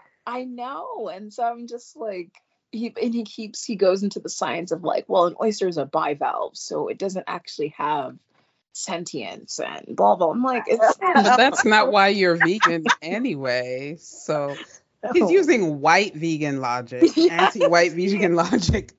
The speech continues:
Speaker 2: <laughs>
Speaker 1: Yeah, I'll have to
Speaker 2: on a
Speaker 1: tell
Speaker 2: black
Speaker 1: him,
Speaker 2: girl.
Speaker 1: like, "This doesn't make sense."
Speaker 2: I'm not trying to save the oysters, which I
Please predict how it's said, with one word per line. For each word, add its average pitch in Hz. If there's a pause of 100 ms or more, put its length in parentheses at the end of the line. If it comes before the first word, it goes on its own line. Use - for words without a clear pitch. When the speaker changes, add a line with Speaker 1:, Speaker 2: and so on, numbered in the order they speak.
(120)
Speaker 2:
<laughs> -
Speaker 1:
Yeah, 277
I'll 247
have -
to 427
Speaker 2:
on 196
a 175
Speaker 1:
tell 170
Speaker 2:
black 175
Speaker 1:
him, 147
Speaker 2:
girl. 131 (160)
Speaker 1:
like, 185 (180)
"This 208
doesn't 220
make 170
sense." -
Speaker 2:
I'm 165
not 175
trying 170
to 160
save 165
the 151
oysters, 135
which 139
I 185